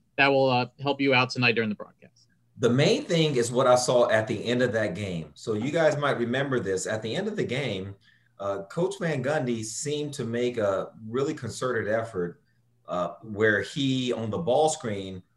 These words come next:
Speaker 2: was really loading the strong side. And then they were taking away Enes Kanter, who was the roll man in the middle. Because before that, Dame was really having his way, both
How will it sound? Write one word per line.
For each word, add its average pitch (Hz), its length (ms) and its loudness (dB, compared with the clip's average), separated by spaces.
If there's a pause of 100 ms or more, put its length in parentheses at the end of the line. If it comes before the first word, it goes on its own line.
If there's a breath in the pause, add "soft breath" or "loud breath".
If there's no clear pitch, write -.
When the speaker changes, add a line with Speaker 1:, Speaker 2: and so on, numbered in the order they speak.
(120)
Speaker 2:
was 104 220 -2
really 156 280 2
loading 135 360 0
the 110 80 -2
strong 107 380 -4
side. 90 420 -4
And 98 140 -2
then 143 120 2
they 180 120 2
were 143 120 0
taking 135 400 -4
away 110 540 -2
Enes 117 260 -4
Kanter, 120 460 -6
who 110 100 -8
was 104 160 -6
the 98 100 -2
roll 110 240 2
man 104 260 -2
in 90 80 -4
the 87 80 -2
middle. 92 420 -6 (240 soft breath)
Because 123 280 0
before 127 380 0
that, - 480 -2
Dame 131 300 -2
was 120 180 -4
really 120 260 -2
having 113 340 -2
his 95 140 -4
way, 127 540 0 (720 soft breath)
both 117 420 2